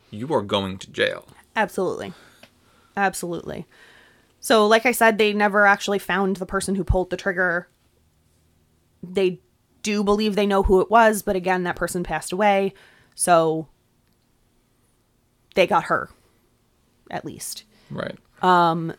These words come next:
Speaker 2: thankfully, because she's probably the kind of woman that would have done this to another husband.
Speaker 1: Oh, yeah. She'd have, exactly. She'd have married someone else
Speaker 2: Mm-hmm.
Speaker 1: and kill his ass, too.
Speaker 2: Correct.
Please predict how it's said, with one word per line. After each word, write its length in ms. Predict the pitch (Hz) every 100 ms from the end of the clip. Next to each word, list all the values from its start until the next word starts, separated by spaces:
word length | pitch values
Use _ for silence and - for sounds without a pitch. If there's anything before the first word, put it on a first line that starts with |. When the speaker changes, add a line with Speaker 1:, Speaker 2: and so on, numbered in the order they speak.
| _ -
Speaker 2:
thankfully, 540 | 185 - 147 87 160 - _ _ _
because 400 | - 185 202 175 170
she's 440 | - 190 180 180
probably 560 | - - 185 196 190 208
the 100 | 214
kind 260 | - 190
of 100 | 196
woman 280 | 180 190 196
that 160 | 185 165
would 140 | 175
have 140 | 180 170
done 160 | 156
this 160 | 151 151
to 140 | -
another 280 | 156 151 127
husband. 220 | 139 160
Speaker 1:
Oh, 20 | 202
yeah. 200 | 202 113
She'd 240 | - 139
have, 140 | 135 143
exactly. 580 | 151 127 127 110 107
She'd 180 | 110 127
have 100 | 120
married 340 | 117 113 131 147
someone 280 | 175 196
else 380 | 151 110 123 165
Speaker 2:
Mm-hmm. 160 | 196 208
Speaker 1:
and 400 | 110 113 117 -
kill 260 | 143 135
his 160 | 139 120
ass, 260 | 107 104 -
too. 340 | 120 - -
Speaker 2:
Correct. 420 | - - - -